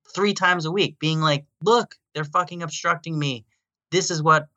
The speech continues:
I really wanna get done, and this is what they are, like, fucking derailing me on."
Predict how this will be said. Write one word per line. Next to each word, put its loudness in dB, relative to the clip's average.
I 2
really 0
wanna 2
get -2
done, 2
and -4
this -2
is -6
what 0
they -2
are, 2
like, -8
fucking -4
derailing -2
me -10
on." -8